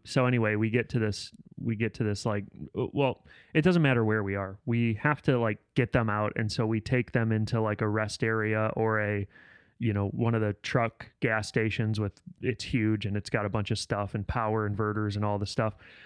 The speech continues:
But it also has a stuffed animal aisle. And so now my kids don't know road trips without stopping at one and getting to pick one thing from there.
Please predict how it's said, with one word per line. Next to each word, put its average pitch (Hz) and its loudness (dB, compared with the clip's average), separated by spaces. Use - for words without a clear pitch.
But 160 8
it 175 6
also 180 4
has 160 4
a 127 2
stuffed 131 0
animal 123 2
aisle. 98 -2
And 143 4
so 143 4
now 131 2
my 139 4
kids 147 0
don't 131 4
know 123 4
road 120 4
trips - -2
without 113 2
stopping 117 2
at 107 2
one 117 2
and 107 0
getting 107 0
to 107 0
pick 113 -2
one 110 0
thing 110 2
from 101 -2
there. 110 2